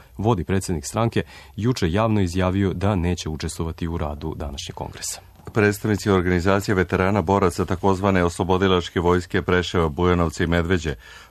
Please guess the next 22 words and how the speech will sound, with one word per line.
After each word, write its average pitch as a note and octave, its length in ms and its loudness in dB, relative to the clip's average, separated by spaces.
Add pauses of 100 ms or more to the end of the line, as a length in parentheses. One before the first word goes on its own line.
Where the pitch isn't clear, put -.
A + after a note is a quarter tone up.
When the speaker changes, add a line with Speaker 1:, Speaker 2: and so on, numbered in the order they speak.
Speaker 2:
obeležili F#2+ 600 2
su E2+ 140 -4
bez B2 220 -2
prisustva F2+ 600 0
predstavnika F2 640 0
opštinskih E2 520 -2
vlasti F#2 500 0 (420)
trinaest A2 460 0
godina G2 400 2
od F2 60 2
osnivanja F2 500 0
te F#2 140 0
rasformirane E2+ 760 0
paravojne E2 480 0
formacije. E2 680 0 (540)
Godišnjicu G2 580 0
su - 120 0
obeležili E2+ 580 2
polaganjem E2+ 520 2
cveća F2 360 -2
na F2 120 2
grobljima. D#2+ 520 -2